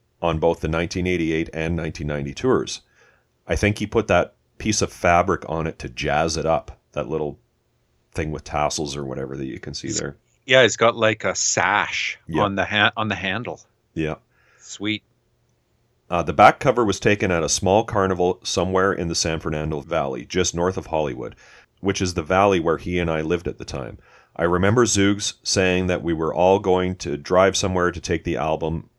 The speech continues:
Speaker 1: and, uh, P R photos, but I don't think he planned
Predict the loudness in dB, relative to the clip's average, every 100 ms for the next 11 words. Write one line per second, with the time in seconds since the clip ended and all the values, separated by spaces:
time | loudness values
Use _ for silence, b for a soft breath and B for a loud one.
0 | _ _ -8 -6 -4 -6 -8 -12 _ _
1 | _ _ -14 -12 -6 2 4 4 0 -8
2 | -10 -14 b b b b b -4 0 2
3 | 2 2 0 -4 -4 -4 -2 0 -2 -4